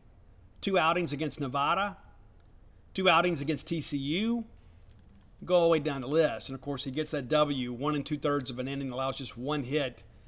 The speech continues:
no runs, a couple of walks, and a strikeout against Mississippi State. Finished the year with a two point one two E R A, a four and three record, nine saves. That'll get it done.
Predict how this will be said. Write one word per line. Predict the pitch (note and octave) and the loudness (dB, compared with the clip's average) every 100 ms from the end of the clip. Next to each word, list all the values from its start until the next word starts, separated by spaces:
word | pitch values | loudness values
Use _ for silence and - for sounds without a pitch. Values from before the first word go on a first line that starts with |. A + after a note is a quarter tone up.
| - - - C#3 | -20 -20 -14 -4
no | D3+ E3 | 2 4
runs, | D3+ D#3+ D#3 D3+ | 6 6 4 2
a | C3 | -2
couple | - D3+ C3 | -2 -2 0
of | |
walks, | C#3+ D3+ D3 - | 2 2 2 -4
and | |
a | B2 | -8
strikeout | - D#3+ D#3+ C#3+ C3+ C3 | 0 2 2 0 0 -2
against | C3 - | -4 -4
Mississippi | D3+ - C#3+ B2 | -4 -2 -4 -4
State. | - D3+ B2+ - - - - - | -2 0 -2 -6 -20 -20 -20 -18
Finished | - G#3 C4+ D4 - | 0 4 6 4 2
the | G3+ | 0
year | F3+ F3+ F3+ F3+ D#3+ - - - - - - - - - - - - - - - - | 4 6 6 4 2 -6 -20 -20 -20 -20 -20 -20 -20 -20 -20 -20 -20 -20 -20 -14 -2
with | E3 | 2
a | E3+ | 2
two | - G#3 A#3 | 2 0 0
point | F3 G3 E3 | 2 0 2
one | D3+ F3 E3+ | 2 2 2
two | - E3 | 4 4
E | D#3+ D#3+ | 4 2
R | D3+ B2+ B2+ | 2 2 -2
A, | A#2+ - - - - - | -4 -10 -20 -20 -20 -12
a | - | -10
four | - F#3+ A3 | -4 0 2
and | A3 | 2
three | - F3 | 2 0
record, | D3 B2 - B2 C3 - - - - - - - - - | 0 -2 -4 -8 -8 -16 -20 -20 -20 -20 -20 -20 -20 -12
nine | - D#3 F3 F3+ | -4 0 2 2
saves. | - D#3+ C3 A2+ - - - | 2 2 0 -6 -12 -14 -2
That'll | F#3 C4+ | 4 4
get | B3 | 4
it | G3+ | 2
done. | D3+ D3 F3 | 0 -2 -4